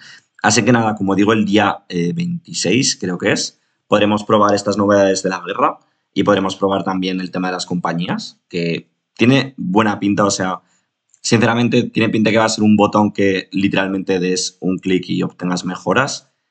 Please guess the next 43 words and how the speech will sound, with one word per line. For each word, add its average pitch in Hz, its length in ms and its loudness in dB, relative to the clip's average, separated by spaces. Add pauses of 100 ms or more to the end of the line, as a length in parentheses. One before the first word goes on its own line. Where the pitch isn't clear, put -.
(160)
que 101 80 -2
es 107 80 2
un 127 80 6
poco 110 180 4
aburrido, 110 520 2
pero 90 180 -4
bueno, 90 360 -4
creo 101 240 0
que 104 480 0
con 101 160 0
el 98 120 -4
tiempo 95 260 -2
puede 95 200 0
ir 90 80 -2
mejorando 92 640 -6 (180)
y 95 80 -4
veremos 92 300 0
qué 92 80 -2
tal 90 140 -2
acaba 87 280 -2
llegando 87 420 -6
porque 85 400 -8 (300)
puede 95 100 0
estar 95 160 -2
bastante 82 340 -8
chulo. - 220 -16 (440)
Como 117 180 4
digo, 120 140 4
la 135 80 2
semana 110 280 -4
que 110 100 -4
viene 113 180 2
nos 117 180 2
enseñarán 101 420 -2
un 101 80 2
poquito 95 300 -4
más 98 160 -6
en 95 80 -8
profundidad 92 520 -2
este 90 420 -8
D 85 100 -20
L 85 120 -6
C, 139 300 -4